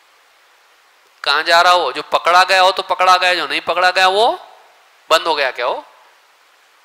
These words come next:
तो जो जा रहा हो किसके पास जा रहा, कौन इस्तेमाल कर रहे हैं इसको? एक बड़ा तबका मुसलमानों का, नौजवानों का,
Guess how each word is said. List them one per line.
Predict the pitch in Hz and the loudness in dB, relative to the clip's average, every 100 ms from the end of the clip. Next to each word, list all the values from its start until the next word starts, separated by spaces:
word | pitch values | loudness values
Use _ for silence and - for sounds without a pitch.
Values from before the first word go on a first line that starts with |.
| _ - | _ -8
तो | 156 | -6
जो | 175 | -4
जा | - 151 151 | -2 0 2
रहा | 190 | 2
हो | 196 | -2
किसके | - - - | -6 -10 -8
पास | 208 190 170 | -2 -2 -2
जा | 104 - | -8 -8
रहा, | - - _ _ _ _ _ _ _ - | -10 -16 _ _ _ _ _ _ _ -2
कौन | 185 196 | 0 0
इस्तेमाल | 196 180 175 190 | -4 -4 -2 -2
कर | 190 143 | -4 -10
रहे | 123 | -10
हैं | 95 | -10
इसको? | - - - _ _ _ _ _ _ _ _ | -14 -16 -20 _ _ _ _ _ _ _ _
एक | - - 139 | -12 -4 2
बड़ा | 165 226 | 4 4
तबका | 262 202 190 180 | 2 -2 2 2
मुसलमानों | 175 165 160 143 135 147 160 | 0 -6 -10 -6 -4 -4 -4
का, | 147 156 156 | 0 0 0
नौजवानों | 131 127 127 139 175 | -4 -6 -4 -2 -4
का, | 175 180 | 0 0